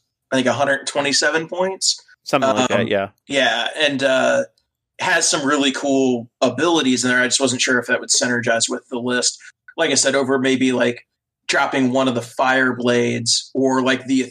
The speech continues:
Speaker 1: well, yeah, so you don't wanna drop the Ethereal. Like, maybe dropping the Cadre Fire Blade and trying to save points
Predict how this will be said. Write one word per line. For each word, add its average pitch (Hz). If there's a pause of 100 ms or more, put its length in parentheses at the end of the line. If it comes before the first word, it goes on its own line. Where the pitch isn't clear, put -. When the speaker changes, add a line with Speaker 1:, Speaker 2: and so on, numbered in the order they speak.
(140)
Speaker 1:
well, 135
yeah, 120
so -
you 131
don't 120
wanna 113
drop 110
the -
Ethereal. 101 (280)
Like, 139
maybe 151
dropping 131
the 123
Cadre 127
Fire 123
Blade 120
and 117
trying 123
to 117
save -
points -